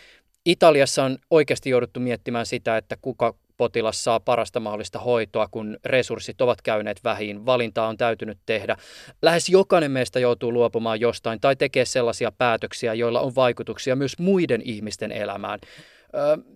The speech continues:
mitä kaikkea sä oot tässä tilanteessa nyt nähnyt ja ajatellut?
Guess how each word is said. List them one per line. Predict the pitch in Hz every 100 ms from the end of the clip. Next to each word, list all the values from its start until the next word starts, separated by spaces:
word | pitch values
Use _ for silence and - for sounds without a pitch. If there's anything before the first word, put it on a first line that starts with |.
| -
mitä | 285 - -
kaikkea | 196 170 143 160 151
sä | - 208
oot | 139 -
tässä | 110 - 110
tilanteessa | 131 123 107 113 107 123
nyt | 113 - - -
nähnyt | 131 127 110 104 110
ja | -
ajatellut? | 110 101 92 104 110 120 -